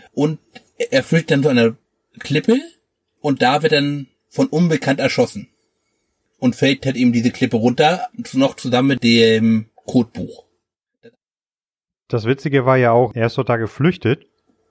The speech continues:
Speaker 2: und dann be-, beballern sie ihn doch vom Schiff mit Mörsern. Das fand ich genauso schwachsinnig.
Speaker 1: Oh, machen die das da schon?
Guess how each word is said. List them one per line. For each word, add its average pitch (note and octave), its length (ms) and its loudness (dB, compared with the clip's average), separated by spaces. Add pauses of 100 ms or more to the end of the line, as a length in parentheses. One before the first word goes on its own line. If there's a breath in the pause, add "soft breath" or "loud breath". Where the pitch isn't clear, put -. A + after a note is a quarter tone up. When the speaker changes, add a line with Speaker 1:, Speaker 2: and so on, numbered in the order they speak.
(840)
Speaker 2:
und B2 200 -10
dann A#2 180 0
be-, A#2+ 100 2
beballern C3+ 680 0
sie C#3+ 120 2
ihn C#3 100 0
doch D3 120 0
vom B2+ 200 -4
Schiff - 280 -6
mit C3+ 160 -2
Mörsern. B2 540 0
Das A2 120 -4
fand B2 200 -8
ich - 60 -12
genauso B2+ 340 0
schwachsinnig. F#2+ 580 -6
Speaker 1:
Oh, B2 80 2
machen B2 260 2
die B2 60 4
das A2+ 120 0
da G#2+ 180 -4
schon? - 260 -2